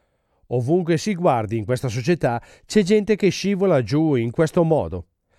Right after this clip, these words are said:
I bambini vengono sempre ripresi dalla madre. Dicono: "Mamma, nello stagno c'è la più grande nave da battaglia che si sia mai vista."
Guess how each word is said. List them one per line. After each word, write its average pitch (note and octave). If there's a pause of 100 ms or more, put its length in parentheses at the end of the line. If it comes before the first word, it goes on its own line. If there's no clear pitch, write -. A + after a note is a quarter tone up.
(120)
I B2+
bambini C#3
vengono A#2+
sempre B2
ripresi B2
dalla A2+
madre. G2+
Dicono: A#2+ (640)
"Mamma, F3+
nello F#3
stagno G3 (180)
c'è -
la F#3
più F#3+
grande G#3
nave F#3+
da F#3+
battaglia F#3+
che E3
si E3
sia F#3
mai F3+
vista." D#3